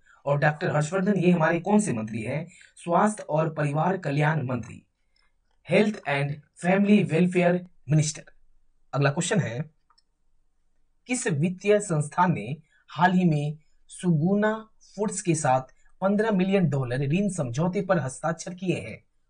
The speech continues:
ऑप्शन एआईआईबी, एनडीबी, एडीबी, आईएमएफ़। तो इसके सही उत्तर हैं ऑप्शन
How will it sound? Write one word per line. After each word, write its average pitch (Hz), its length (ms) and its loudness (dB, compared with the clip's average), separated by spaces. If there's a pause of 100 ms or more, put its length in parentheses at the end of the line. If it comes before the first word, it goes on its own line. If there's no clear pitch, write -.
(120)
ऑप्शन 135 420 -6 (280)
एआईआईबी, 156 880 -2 (280)
एनडीबी, 147 680 2 (300)
एडीबी, 135 580 0 (480)
आईएमएफ़। 143 920 -4 (420)
तो 139 120 -6
इसके 113 240 -8
सही 175 180 0
उत्तर 180 240 0
हैं 139 380 -2 (300)
ऑप्शन 180 500 0